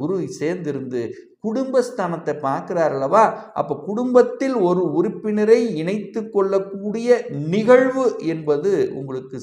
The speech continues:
சாத்தியமாக ஒன்று. அப்போ திருமணம் சார்ந்த சுப காரியங்கள் நடப்பதற்கான தன்மை, அதாவது நல்ல ஒரு குட் நியூஸ், உங்களுடைய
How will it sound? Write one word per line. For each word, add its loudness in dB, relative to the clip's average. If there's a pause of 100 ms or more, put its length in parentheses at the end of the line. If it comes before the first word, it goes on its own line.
சாத்தியமாக -2 (140)
ஒன்று. -6 (380)
அப்போ -2 (160)
திருமணம் -2
சார்ந்த 0
சுப -6 (160)
காரியங்கள் 0
நடப்பதற்கான -8 (140)
தன்மை, -4 (400)
அதாவது 6 (220)
நல்ல 4
ஒரு 4 (140)
குட் -2 (120)
நியூஸ், 4 (120)
உங்களுடைய 4